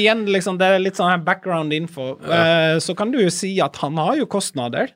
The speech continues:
Speaker 1: Eh,
Speaker 2: Mm.
Speaker 1: han skal jo leve, han skal betale av sine ansatte og så videre.
Speaker 2: Mm.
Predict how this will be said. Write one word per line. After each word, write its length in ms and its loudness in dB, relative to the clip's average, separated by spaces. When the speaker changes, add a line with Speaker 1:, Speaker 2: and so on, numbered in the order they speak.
Speaker 1:
Eh, 80 -10
Speaker 2:
Mm. 240 2
Speaker 1:
han 140 0
skal 180 2
jo 140 4
leve, 340 2
han 120 -2
skal 160 -6
betale 320 -2
av 100 2
sine 160 -4
ansatte 480 -4
og 220 0
så 140 -4
videre. 420 -4
Speaker 2:
Mm. 260 -10